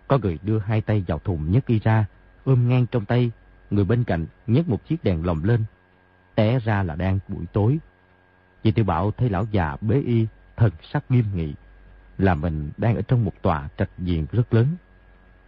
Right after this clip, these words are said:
Lão già kia bế Di Tiểu Bảo đi vào hậu đường. Hán tử cầm đèn lồng đẩy cánh cửa lùa trên hành lang ra. Di Tiểu Bảo kêu thầm một tiếng: "Chết rồi." Không biết cao thấp, chỉ thấy giữa một gian đại sảnh cực lớn,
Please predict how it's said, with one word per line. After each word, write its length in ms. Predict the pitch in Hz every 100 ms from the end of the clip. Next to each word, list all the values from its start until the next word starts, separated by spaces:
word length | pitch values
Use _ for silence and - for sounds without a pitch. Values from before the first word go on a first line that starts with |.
| -
Lão 180 | 98 98 107
già 140 | 80 -
kia 240 | 104 101 92
bế 140 | 127 117
Di 80 |
Tiểu 160 | - 104
Bảo 240 | 98 82 107
đi 140 | 104 90
vào 140 | 80
hậu 220 | 82 71 85
đường. 260 | 92 78 73 - - - -
Hán 240 | 127 175
tử 160 | - 110
cầm 180 | 104 82
đèn 260 | 90 80 78
lồng 180 | 80 71 -
đẩy 140 | 92 110
cánh 260 | - 151 -
cửa 160 | 90
lùa 320 | 135 101 80 73 -
trên 140 | 107
hành 120 | 87
lang 200 | 76 98
ra. 240 | 98 104 95 - - - - -
Di 80 |
Tiểu 140 | 101 117
Bảo 160 | 82
kêu 240 | 110 120 110
thầm 160 | - 73
một 220 | 76 -
tiếng: 220 | 107 120 151 - - _ -
"Chết 180 | 135 - -
rồi." 200 | 98 73 - - - - - - - - - - -
Không 200 | 120 82
biết 120 | 110 -
cao 220 | 107 95 -
thấp, 140 | 131 - - - - -
chỉ 100 | 117
thấy 140 | 139
giữa 140 | 139 143
một 280 | 98 -
gian 260 | 113 131 120
đại 180 | 90 87
sảnh 240 | - 117
cực 300 | - 101 -
lớn, 200 | 110 160